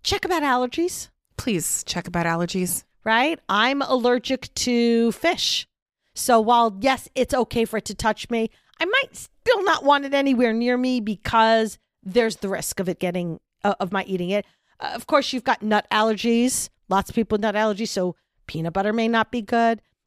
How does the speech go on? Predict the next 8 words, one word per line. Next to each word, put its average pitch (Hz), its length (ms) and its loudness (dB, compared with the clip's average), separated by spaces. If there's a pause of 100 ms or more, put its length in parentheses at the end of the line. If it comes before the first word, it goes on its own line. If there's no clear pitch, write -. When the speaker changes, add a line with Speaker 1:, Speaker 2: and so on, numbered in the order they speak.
(100)
Speaker 1:
I 226 200 2
have 254 200 -4
found, 233 960 0 (480)
uh, 214 240 0
some 208 520 -2 (200)
interesting 339 420 -2
food 330 200 -2
allergies. 180 560 -4